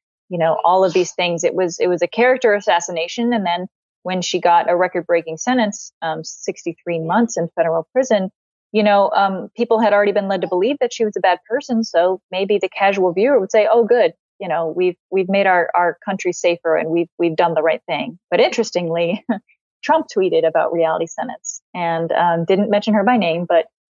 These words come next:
called her small potatoes. And you said, "Gee, gee, Sessions, you know, this is very unfair." Obviously, I'm, I'm paraphrasing.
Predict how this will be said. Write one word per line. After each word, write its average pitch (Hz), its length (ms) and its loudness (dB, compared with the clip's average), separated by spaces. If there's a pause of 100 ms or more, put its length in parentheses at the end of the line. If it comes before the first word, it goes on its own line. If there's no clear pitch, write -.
called 190 220 2
her 175 140 0
small 214 320 0
potatoes. 190 720 -2
And 170 220 -8
you 170 100 -6
said, 170 320 0
"Gee, 202 420 -2
gee, 226 220 2
Sessions, 180 580 -2
you 170 60 -8
know, 160 140 0
this 165 120 -8
is 175 120 -4
very 170 200 4
unfair." 160 400 2
Obviously, 165 400 -2
I'm, 165 280 -6
I'm 165 180 -10
paraphrasing. 165 640 0